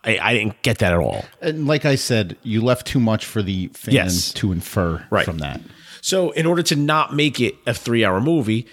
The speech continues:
Speaker 1: and to not be able to, you know, put all those aspects in, I think maybe they should have gotten rid of something.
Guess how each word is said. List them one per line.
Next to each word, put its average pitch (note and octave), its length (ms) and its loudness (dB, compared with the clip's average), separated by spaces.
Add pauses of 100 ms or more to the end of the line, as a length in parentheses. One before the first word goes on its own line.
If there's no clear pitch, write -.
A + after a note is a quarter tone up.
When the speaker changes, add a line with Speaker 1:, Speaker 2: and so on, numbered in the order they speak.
(100)
Speaker 1:
and A#2 120 -6
to A2+ 100 -4
not A#2+ 260 0
be B2 140 2
able G#2+ 160 -2
to, G2+ 280 -2
you A#2+ 120 -2
know, F#2+ 100 2
put - 240 -2
all A2 220 2
those A2 240 2
aspects G#2 540 0
in, A2 320 2 (1000)
I A#2 140 -6 (220)
think - 340 -4
maybe B2+ 300 0
they G2+ 120 -2
should - 160 0
have G2+ 80 -2
gotten G#2 260 0
rid B2+ 140 2
of G2+ 80 -2
something. - 480 -6